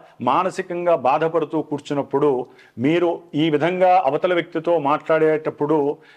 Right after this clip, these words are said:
ఏదైతే వారు ఆనందంగా స్వీకరిస్తారో మీ మీదున్న మంచి అభిప్రాయానికి అవతల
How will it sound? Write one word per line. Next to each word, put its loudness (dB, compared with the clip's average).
ఏదైతే 0
వారు 2
ఆనందంగా 0
స్వీకరిస్తారో 0
మీ 0
మీదున్న -2
మంచి -2
అభిప్రాయానికి 0
అవతల 0